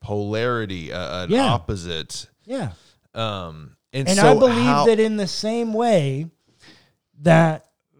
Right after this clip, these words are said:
Speaker 2: let's say,
Speaker 1: Okay.
Speaker 2: the ground of being and the ground of death.
Speaker 1: Okay.
Speaker 2: Right? For, I mean,
Speaker 1: Okay.
Speaker 2: to carry Paul's
Speaker 1: Yeah.
Speaker 2: idea and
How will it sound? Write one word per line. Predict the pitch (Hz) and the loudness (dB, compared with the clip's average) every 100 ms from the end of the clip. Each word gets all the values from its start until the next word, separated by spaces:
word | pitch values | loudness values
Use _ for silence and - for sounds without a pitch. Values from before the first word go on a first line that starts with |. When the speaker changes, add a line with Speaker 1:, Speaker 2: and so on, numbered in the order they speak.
| _ _ _ _ _ _ _ _ _ - - - | _ _ _ _ _ _ _ _ _ -20 -20 -8
Speaker 2:
let's | 160 147 | -2 0
say, | 202 | 2
Speaker 1:
Okay. | 156 | 2
Speaker 2:
the | 170 | 2
ground | 165 185 220 220 | 4 6 8 8
of | 190 147 | 6 6
being | 202 214 214 202 | 4 6 4 4
and | 180 | 2
the | |
ground | 151 170 180 175 | 2 4 4 2
of | 147 113 | 0 6
death. | 147 104 - _ _ _ | 6 6 -6 _ _ _
Speaker 1:
Okay. | 110 107 117 | -6 0 2
Speaker 2:
Right? | 151 151 | 2 -2
For, | - 143 139 127 | -6 -6 -6 -8
I | 139 | -4
mean, | 139 | 0
Speaker 1:
Okay. | 135 123 | 2 4
Speaker 2:
to | 139 | 4
carry | - 156 147 | 6 6 6
Paul's | 123 156 147 143 117 - - - - | 6 8 8 8 4 -4 -12 -20 -10
Speaker 1:
Yeah. | 113 95 - | -4 -4 -4
Speaker 2:
idea | 131 147 135 139 139 135 | -2 -2 0 0 0 -2
and | 127 120 | -6 -12